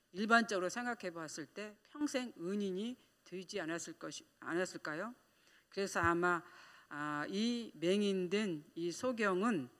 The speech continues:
아, 평생 동안 예수님을 따라다니면서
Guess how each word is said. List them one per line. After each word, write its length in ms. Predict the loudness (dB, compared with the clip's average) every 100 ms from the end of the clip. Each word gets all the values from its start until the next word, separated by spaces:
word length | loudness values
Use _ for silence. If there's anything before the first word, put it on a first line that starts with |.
| _ _ _ -20
아, 120 | -10
평생 460 | -2 2 2 2 -2
동안 480 | -4 -2 -2 -2 -4
예수님을 460 | -4 -2 -2 -4
따라다니면서 920 | -4 -4 -2 -2 -4 -4 -6 -6 -6